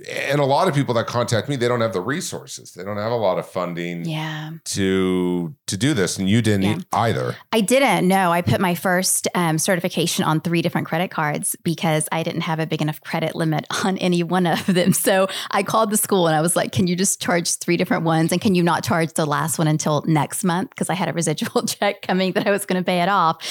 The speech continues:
Speaker 2: But I think that your investment in yourself is the greatest thing you can invest in.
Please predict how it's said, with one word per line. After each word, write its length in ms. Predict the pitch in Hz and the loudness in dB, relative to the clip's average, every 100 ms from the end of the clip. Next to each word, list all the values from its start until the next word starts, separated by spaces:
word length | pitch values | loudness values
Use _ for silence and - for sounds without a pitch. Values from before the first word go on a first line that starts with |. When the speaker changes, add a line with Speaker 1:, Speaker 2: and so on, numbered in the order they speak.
| - - - | -8 -6 -2
Speaker 2:
But 100 | 311 | 0
I 100 | 403 | 2
think 320 | - 539 - | 0 -2 0
that 220 | 220 180 | 0 2
your 160 | 185 170 | 2 2
investment 460 | 156 147 - 165 | 2 -2 0 0
in 120 | 156 | 2
yourself 520 | 143 139 - 135 170 - | 0 0 0 0 0 -2
is 120 | 165 | -2
the 80 | 170 | -2
greatest 340 | 151 139 147 - | 0 0 -2 -2
thing 140 | 135 | 0
you 100 | 135 | 0
can 140 | - | -2
invest 420 | 131 131 123 - - | -2 -2 -2 -2 -4
in. 280 | - - | -4 -6